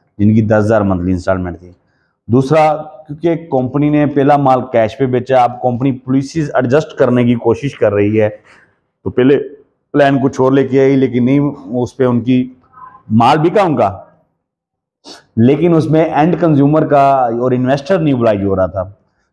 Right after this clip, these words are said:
जो investor था वो परेशान था, "दस हज़ार से मुझे क्या बचेगा, मैं करोड़ों की investment कर रहा हूँ।"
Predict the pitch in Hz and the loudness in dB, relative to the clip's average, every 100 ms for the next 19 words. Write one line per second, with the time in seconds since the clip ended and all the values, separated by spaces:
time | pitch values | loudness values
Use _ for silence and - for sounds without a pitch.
0 | - 131 131 147 143 180 151 156 156 156 | -2 0 2 2 0 0 2 2 0 0
1 | 135 120 120 156 135 131 156 139 143 131 | 0 0 0 0 0 0 0 0 -2 0
2 | 151 151 127 113 120 139 131 127 127 135 | 0 0 0 -2 -4 -6 -6 -4 -2 -2
3 | 127 120 123 120 110 107 | -2 -4 -6 -6 -2 -2